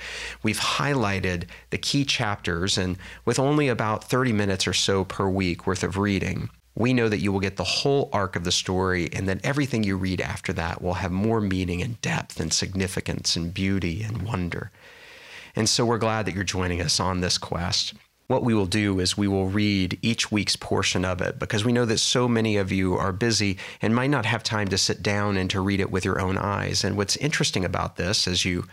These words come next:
potentially listen to this in your car or while you're washing the dishes in the kitchen or while you're on a morning walk or exercise routine, is that the Bible was intentionally and originally meant to be heard.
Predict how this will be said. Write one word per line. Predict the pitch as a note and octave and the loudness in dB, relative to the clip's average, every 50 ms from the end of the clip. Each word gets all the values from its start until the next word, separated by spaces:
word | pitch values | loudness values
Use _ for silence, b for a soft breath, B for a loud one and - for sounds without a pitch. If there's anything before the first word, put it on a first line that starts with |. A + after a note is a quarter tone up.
| B B B B B B B B B B | B B B B B B B B B B
potentially | - - - A#2+ G#2+ - - - F#2+ | -4 -2 -2 0 0 0 0 0 0
listen | F#2 G2 F#2+ - - G2+ F2+ | 0 2 0 2 0 0 0
to | F#2+ | 0
this | E2+ F2+ F2 E2+ - | 0 2 0 2 0
in | F2 E2+ | 0 0
your | E2+ E2+ | 0 0
car | - - - - F#2+ F2+ E2+ E2+ F2 G#2+ A2 G2 | 0 -2 -2 0 0 2 2 2 0 0 0 0
or | E2+ E2 D2+ D#2 B B B B B B B B | -2 -2 -4 -6 B B B B B B B B
while | F2 F#2+ | -2 0
you're | F2+ E2+ | 0 0
washing | F2 F2 F2 F#2 G2+ - - - F2 E2 | 2 2 2 2 2 0 0 0 0 -2
the | F2 | -2
dishes | E2 - F#2+ F#2+ - - F#2 F2 E2+ - | -2 0 0 0 2 2 2 2 2 0
in | F2+ | 0
the | E2+ E2+ | -2 -2
kitchen | - - - G#2 - - - F#2 F2+ F2+ F2 F2+ F#2 F2 E2+ F2 | -4 -4 -4 -2 -2 0 0 0 0 0 0 0 0 0 -2 -2
or | - F#2 F2+ F2 E2 D#2+ D#2+ B B B B B B B | -2 -2 0 0 2 0 -2 B B B B B B B
while | - F#2+ G2 | -4 -2 0
you're | F#2+ F#2+ F#2+ F#2+ | 0 0 0 0
on | F#2+ F#2+ F#2+ | 0 0 0
a | F#2 F2+ | 0 0
morning | F2+ F#2+ F#2+ G2+ G#2 G2+ G2+ F#2+ F2+ | 0 0 0 0 0 0 -2 -2 -2
walk | F2 F2+ F2+ F#2 F2+ F#2 F2+ - - | -2 0 0 2 0 0 -2 -2 -2
or | - - | -2 0
exercise | F#2+ G2+ - - - G2 F#2 - - F2+ F#2 F#2+ - | 0 0 0 0 0 0 0 0 0 0 0 0 -2
routine, | - E2 F#2 - - F2 E2+ E2 E2+ G2+ - - _ B B B B B B B B | -2 -2 -4 -4 -4 -4 -4 -4 -6 -8 -8 -10 _ B B B B B B B B
is | B B2 - | B 0 0
that | C#3 B2+ C#3+ | 0 0 0
the | C3+ | 0
Bible | - B2+ C3 D3 D#3+ D#3 G3+ G3 F3 | 0 0 0 0 0 0 0 0 2
was | D#3+ C#3+ C3 - | 2 2 2 2
intentionally | A#2+ G2+ F#2+ - - - - C3+ C3+ - - - C3+ C3 B2 A#2+ A#2+ A#2 A2 A2 A2 B B B B B B B B - | 2 0 0 -2 -2 0 0 2 2 2 0 2 2 2 2 2 2 2 2 0 -2 B B B B B B B B -2
and | A2 G#2+ | 0 0
originally | G#2 F#2+ G2 A2+ C3+ C3 - C3+ A2 G#2 G2+ G2+ G2+ | 2 2 2 2 2 2 2 2 2 2 2 2 2
meant | G2 G#2+ A2 - - | 2 2 0 0 -2
to | - G#2+ | -2 0
be | B2 A#2 | 0 -2
heard. | G2 - - - G#2 F#2+ F2+ - C#2 F#2 - - | -2 -2 -2 0 0 2 2 0 -2 -4 -6 -10